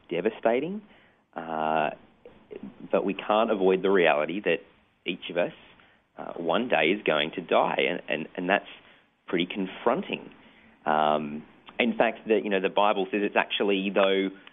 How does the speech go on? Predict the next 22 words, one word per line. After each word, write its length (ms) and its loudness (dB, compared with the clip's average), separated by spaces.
even 280 0
though 140 2
it's 120 -8
confronting, 460 -6
it 60 -2
is 180 0
good 320 -2
to 160 -14
think 200 -6
about 440 0
death. 280 0
Um, 260 2
so 60 6
in 160 2
a, 80 4
in 140 0
the 80 4
book 220 -2
of 80 0
Ecclesiastes, 840 -2
the 100 0
writer 280 4